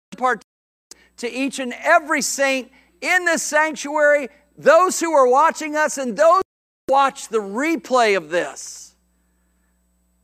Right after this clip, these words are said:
Very important message. And so, Father,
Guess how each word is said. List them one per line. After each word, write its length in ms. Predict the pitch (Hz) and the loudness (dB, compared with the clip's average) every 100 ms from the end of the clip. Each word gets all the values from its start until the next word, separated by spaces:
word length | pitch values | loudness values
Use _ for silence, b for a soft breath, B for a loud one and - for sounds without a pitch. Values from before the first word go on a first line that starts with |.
| 165 240 - _ _ _ _ _ - | -4 -4 -4 _ _ _ _ _ -4
Very 120 | 247 | -2
important 540 | 220 - 220 214 185 | -4 -6 -4 -4 -4
message. 800 | 180 170 165 - 247 _ - _ _ _ _ _ _ _ _ | -10 -10 -10 -16 -20 _ -20 _ _ _ _ _ _ _ _
And 140 | 180 | -12
so, 160 | 196 214 | -6 -6
Father, 680 | - 220 233 240 247 226 196 | -2 0 2 0 -2 -4 -10